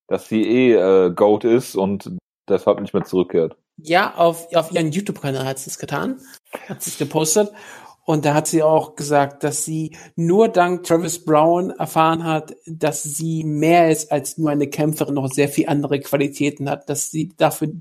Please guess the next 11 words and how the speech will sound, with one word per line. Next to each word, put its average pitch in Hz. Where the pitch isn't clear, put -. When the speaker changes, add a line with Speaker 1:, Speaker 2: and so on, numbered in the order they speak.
Speaker 2:
Travis 147
Brown 151
brauchte, 143
um 147
ihr 151
das, 143
ähm, 143
weiß 143
zu 156
machen. 151
Speaker 1:
Ja, 92